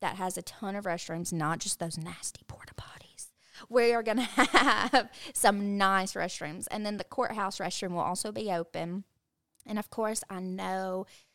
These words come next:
the question everybody's been wanting to know. Yes, Sundrop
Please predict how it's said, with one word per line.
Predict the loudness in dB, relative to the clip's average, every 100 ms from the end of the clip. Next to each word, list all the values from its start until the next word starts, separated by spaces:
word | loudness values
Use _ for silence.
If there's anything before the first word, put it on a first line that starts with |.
| _
the | -10
question | -8 -8 -6
everybody's | -8 -8 -6 -8 -6
been | -6 -4
wanting | -4 -4
to |
know. | -2 -2 -2 -4 -8 _ _ _
Yes, | -16 -4 -4 -4 -6
Sundrop | -4 -2 0 -2